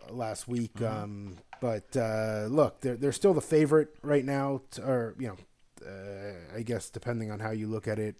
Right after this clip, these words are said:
Speaker 1: um, to win it all
Speaker 2: If they get
Speaker 1: as
Speaker 2: to the
Speaker 1: far, if
Speaker 2: championship
Speaker 1: they get
Speaker 2: game,
Speaker 1: to
Speaker 2: they'll
Speaker 1: the
Speaker 2: be the, they'll be the
Speaker 1: championship
Speaker 2: favorite,
Speaker 1: game,
Speaker 2: yeah.
Speaker 1: right. The fact that they're an eight, eight and a half point favorite against Michigan, who's up and they're kinda coming down, makes me a little bit happier with that.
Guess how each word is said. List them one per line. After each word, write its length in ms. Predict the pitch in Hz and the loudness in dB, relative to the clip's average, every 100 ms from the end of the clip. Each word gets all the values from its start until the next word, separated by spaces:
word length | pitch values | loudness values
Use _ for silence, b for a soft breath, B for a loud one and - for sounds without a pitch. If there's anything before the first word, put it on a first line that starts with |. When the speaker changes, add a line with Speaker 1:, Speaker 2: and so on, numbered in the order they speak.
| - | -12
Speaker 1:
um, 580 | 101 98 95 92 92 71 - _ _ | -8 -8 -8 -12 -14 -18 -20 _ _
to 120 | - | -4
win 200 | 123 123 | -2 0
it 120 | 110 110 | 0 -2
all 220 | 107 110 | 0 0
Speaker 2:
If 120 | 107 | 4
they 120 | 147 | 6
get 160 | 143 156 | 6 4
Speaker 1:
as 60 | - | 2
Speaker 2:
to 60 | |
the 60 | 113 | -2
Speaker 1:
far, 40 | |
if 60 | 110 | 0
Speaker 2:
championship 320 | - 175 120 | 6 6 6
Speaker 1:
they 140 | 165 143 | 4 6
get 140 | 147 | 6
Speaker 2:
game, 60 | 113 | 6
Speaker 1:
to 40 | 107 | 2
Speaker 2:
they'll 60 | 107 | 0
Speaker 1:
the 40 | |
Speaker 2:
be 60 | 117 | 0
the, 80 | |
they'll 120 | 123 107 | -2 -2
be 100 | 110 | -4
the 20 | |
Speaker 1:
championship 320 | 104 95 80 | -4 -6 -8
Speaker 2:
favorite, 280 | 85 73 76 | -10 -8 -8
Speaker 1:
game, 80 | 120 | -6
Speaker 2:
yeah. 60 | 107 | -8
Speaker 1:
right. 120 | 85 B B B | -10 B B B
The 60 | 131 | 4
fact 240 | 180 170 170 | 10 10 10
that 120 | 147 | 6
they're 260 | 147 139 131 | 6 6 2
an 280 | 131 127 - | -2 -4 0
eight, 260 | 135 135 - - - | 0 0 -6 -12 -4
eight 120 | 131 | -2
and 80 | 123 | 0
a 40 | |
half 280 | 117 127 - | 0 -2 -2
point 260 | - 131 - | -4 -2 -2
favorite 380 | - 135 127 127 | 2 4 4 0
against 340 | 117 117 - | 0 -4 -4
Michigan, 500 | 127 123 123 127 120 | -4 -4 -4 -4 -2
who's 200 | 113 123 | -2 0
up 240 | 131 123 - | 2 2 0
and 140 | 117 | -2
they're 100 | 120 117 | -2 -2
kinda 280 | 123 120 | -4 -4
coming 300 | 113 123 110 | -4 -4 -4
down, 320 | 110 123 123 - B B B - | 0 0 0 -6 B B B -6
makes 480 | 120 123 135 - | -2 2 2 2
me 100 | 139 | 2
a 80 | 139 | 4
little 220 | 131 139 | 4 4
bit 140 | 135 120 | 4 6
happier 480 | 127 135 135 139 135 | 6 6 4 4 4
with 160 | 123 | 2
that. 320 | 139 135 123 | 2 2 0